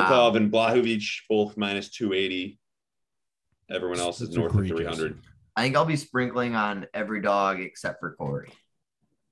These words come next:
Speaker 2: Yeah. I, I'll be in a similar vein. I mean, you gotta remember, like, yeah, as good as all these guys are on the other side, it's like, the people on the other side, it's not like they're just Joes. Like, they're still trained killers. Like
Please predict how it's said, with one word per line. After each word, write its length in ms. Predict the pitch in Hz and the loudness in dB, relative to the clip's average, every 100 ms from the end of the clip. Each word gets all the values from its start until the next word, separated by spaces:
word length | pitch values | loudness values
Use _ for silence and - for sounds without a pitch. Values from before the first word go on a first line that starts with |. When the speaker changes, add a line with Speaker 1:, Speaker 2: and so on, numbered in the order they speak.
| _ _ _ _ | _ _ _ _
Speaker 2:
Yeah. 340 | 113 104 87 - - _ _ - | 2 2 0 -6 -14 _ _ 0
I, 680 | 117 131 135 131 135 123 - - - _ _ | 4 6 6 6 6 4 -2 -14 -20 _ _
I'll 180 | 120 135 | 4 6
be 180 | 127 143 | 6 6
in 100 | 127 | 4
a 60 | 113 | 2
similar 480 | - 110 104 95 | 0 0 2 0
vein. 340 | 90 92 92 98 - - - | -2 -6 -8 -12 -18 -10 0
I 60 | |
mean, 100 | 220 | 4
you 80 | 240 | 6
gotta 200 | 269 311 | 6 6
remember, 480 | 269 165 147 160 147 | 6 4 4 4 6
like, 200 | 135 127 | 6 6
yeah, 200 | 143 139 | 6 6
as 160 | 117 120 | 4 2
good 220 | 117 151 | 6 6
as 100 | 196 | 8
all 200 | 160 151 | 6 6
these 180 | 147 120 | 6 2
guys 340 | 127 123 123 | 2 2 2
are 240 | 113 117 123 | 2 4 2
on 80 | 117 | 2
the 100 | 113 | 2
other 200 | 110 110 | 0 0
side, 440 | - 98 104 120 | -2 -2 0 0
it's 140 | 123 131 | 0 2
like, 260 | 120 107 - - _ _ _ _ _ - | 0 0 -10 -20 _ _ _ _ _ -2
the 80 | |
people 280 | 135 262 - | 2 4 4
on 60 | 220 | 6
the 80 | 190 | 8
other 120 | 175 | 6
side, 260 | - 185 151 | 6 6 6
it's 120 | 147 | 4
not 120 | 151 | 2
like 140 | 156 | 4
they're 100 | 147 | 4
just 180 | 131 110 | 4 4
Joes. 300 | 117 117 135 | 4 6 8
Like, 260 | 135 143 147 | 6 4 4
they're 120 | 220 | 4
still 200 | - 233 | 4 2
trained 460 | - - 160 151 - | 2 2 4 4 0
killers. 640 | - 110 170 110 117 - | -6 2 4 4 0 0
Like 240 | 135 127 | 2 2